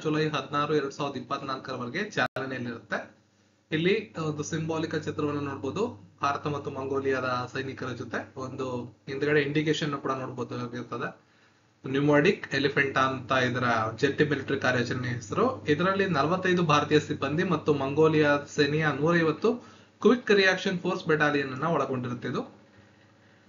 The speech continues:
ವಾರ್ಷಿಕವಾಗಿ ಈ ಕಾರ್ಯಕ್ರಮ ನಡೆಯುತ್ತೆ, military, ಆ, exercise. ದೇಶಗಳ ನಡುವೆ ಪರ್ಯಾಯವಾಗಿ ಆರ್ಯನಗರ ಮತ್ತು ಪರ್ವತ ಭೂಪ್ರದೇಶದಲ್ಲಿ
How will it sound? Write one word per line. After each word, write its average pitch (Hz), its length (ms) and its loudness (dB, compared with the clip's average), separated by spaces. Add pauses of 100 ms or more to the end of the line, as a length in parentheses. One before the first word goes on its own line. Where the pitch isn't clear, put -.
ವಾರ್ಷಿಕವಾಗಿ 196 640 4
ಈ 190 40 -4
ಕಾರ್ಯಕ್ರಮ 170 460 0
ನಡೆಯುತ್ತೆ, 156 520 0
military, 147 680 0
ಆ, 139 100 -6
exercise. 135 720 -6 (160)
ದೇಶಗಳ 165 420 0
ನಡುವೆ 160 360 0
ಪರ್ಯಾಯವಾಗಿ 147 1000 2
ಆರ್ಯನಗರ 151 540 0
ಮತ್ತು 156 280 -4
ಪರ್ವತ 151 380 -2
ಭೂಪ್ರದೇಶದಲ್ಲಿ 139 920 -4